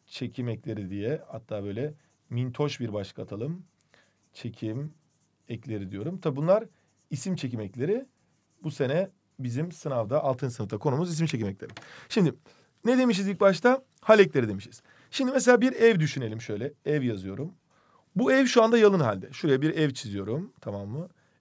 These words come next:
Ev kelimesi i, e, d'den eki almadığı için biz buna yalın halde diyoruz. Tamam, evimizi çizdik. Pencerelerini çizelim. Çok güzel bir şekilde. Kapısını çizdik falan. Şimdi sen eğer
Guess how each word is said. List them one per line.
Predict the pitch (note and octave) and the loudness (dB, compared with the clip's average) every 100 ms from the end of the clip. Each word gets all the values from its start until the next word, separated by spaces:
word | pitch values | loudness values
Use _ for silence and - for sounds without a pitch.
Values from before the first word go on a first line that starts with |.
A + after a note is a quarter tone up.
| - | 2
Ev | G#3 A3+ | 2 4
kelimesi | G3 D3+ B2 A#2 B2 | 2 2 2 -2 -4
i, | F3+ F3 | -2 -2
e, | F3 F3 D#3 | 2 2 2
d'den | E3 D3+ F3 | 2 4 2
eki | F3 C3+ C#3+ | 2 0 2
almadığı | F3 D3 A#2 | 2 2 -2
için | G#2 G3 A#3+ B3 _ _ _ | -4 -4 -4 -6 _ _ _
biz | - F3+ | -4 0
buna | E3 G#3+ | 2 4
yalın | G3 | 4
halde | E3+ B2 G2+ | 4 2 -2
diyoruz. | G2+ A#2+ | -10 -8
Tamam, | - A#2+ - | -2 -2 -2
evimizi | D#3+ C3+ D#3+ | -2 -2 -4
çizdik. | - B2+ A#2 - | -4 -6 -8 -6
Pencerelerini | C#3+ C3+ C3 C3 A#2 | -4 -2 0 0 -2
çizelim. | - G#2+ G2+ A#2 | -6 -10 -8 -6
Çok | D3 A2 G#2 | -6 -8 -8
güzel | G2+ G2 | -8 -10
bir | F#2 | -10
şekilde. | G#2 F2+ G2+ D3+ | -14 -10 -8 -8
Kapısını | C#3+ A2+ - G#2 | -6 -8 -8 -12
çizdik | G#2 D3 | -10 -8
falan. | G#2 F#2 - - - - - | -8 -10 -16 -20 -20 -20 -10
Şimdi | - A3+ | -2 0
sen | F3 B3 | 4 6
eğer | A#3+ B3+ G#3+ | 8 8 6